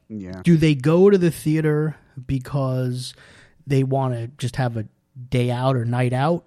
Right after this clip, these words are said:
Speaker 2: Do they go because they like the theater experience? You know, they want the giant screen and the big sound and all that.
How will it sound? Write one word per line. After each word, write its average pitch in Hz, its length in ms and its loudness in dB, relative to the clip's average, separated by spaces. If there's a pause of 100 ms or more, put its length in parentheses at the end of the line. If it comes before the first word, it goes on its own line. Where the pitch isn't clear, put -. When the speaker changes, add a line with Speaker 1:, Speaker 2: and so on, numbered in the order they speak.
Speaker 2:
Do 143 120 0
they 127 160 0
go 143 340 2
because 131 440 -4
they 127 300 0
like 123 520 -4
the 113 300 -6 (300)
theater 135 320 2
experience? 208 640 -2
You 160 60 -4
know, 139 280 -4 (840)
they 170 160 0
want 151 280 -2
the 147 60 -6
giant 127 480 -4
screen 233 560 -4
and 156 180 -6
the 135 100 -6
big 123 420 -14
sound 190 600 -4
and 185 80 -4
all 175 160 -6
that. 175 260 -6